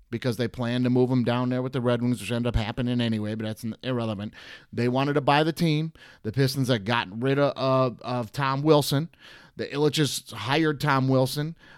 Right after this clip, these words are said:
because the asking price for the team was, like, two hundred fifty million dollars or something like that at the time.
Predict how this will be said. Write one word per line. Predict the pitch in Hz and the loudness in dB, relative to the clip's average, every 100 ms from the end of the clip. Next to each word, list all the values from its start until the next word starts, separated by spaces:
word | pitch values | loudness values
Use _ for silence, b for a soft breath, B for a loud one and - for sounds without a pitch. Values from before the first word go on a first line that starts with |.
| B | B
because | 127 160 131 | 0 4 2
the | 113 - | 2 0
asking | 170 196 - 139 | 0 0 0 -2
price | 131 131 120 123 | 0 0 0 -2
for | 123 | -4
the | 117 | -6
team | - 196 180 | -2 -2 0
was, | 131 | 0
like, | 127 127 | 0 -2
two | - 143 | 0 2
hundred | 131 127 | 2 0
fifty | 156 139 127 | -2 0 2
million | 127 117 127 | 2 2 2
dollars | 143 170 151 117 104 | 6 6 6 2 -4
or | 104 | -6
something | 123 95 117 | -6 -6 -6
like | 110 | -6
that | 117 110 | -4 -4
at | 107 | -6
the | 101 | -8
time. | 123 110 110 | -6 -6 -6